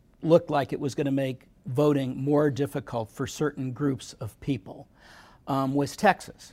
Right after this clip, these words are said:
It was a very restrictive law, and the Fifth Circuit Court of Appeals, um, which is probably the most conservative federal courts of, of appeal in the United States, struck the law down, which seemed to open things up. But in the aftermath, it seems like Texas has been doing some other things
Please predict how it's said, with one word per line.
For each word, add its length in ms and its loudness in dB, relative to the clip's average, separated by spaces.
It 400 -20
was 120 -4
a 40 -2
very 640 4
restrictive 560 -2
law, 340 2
and 200 0
the 60 -2
Fifth 320 4
Circuit 460 0
Court 260 2
of 120 -2
Appeals, 840 -4
um, 260 -4
which 220 -6
is 180 -8
probably 340 -4
the 100 -6
most 280 6
conservative 600 -4
federal 340 -6
courts 400 -8
of, 80 -10
of 100 -8
appeal 440 -8
in 140 -6
the 80 -2
United 320 -6
States, 340 -10
struck 600 2
the 480 0
law 580 6
down, 520 -4
which 180 2
seemed 340 2
to 120 0
open 380 2
things 420 -2
up. 380 2
But 120 2
in 80 -2
the 140 0
aftermath, 680 0
it 120 -8
seems 240 -4
like 220 0
Texas 500 -6
has 140 -6
been 180 -4
doing 260 -2
some 180 -6
other 260 0
things 400 -8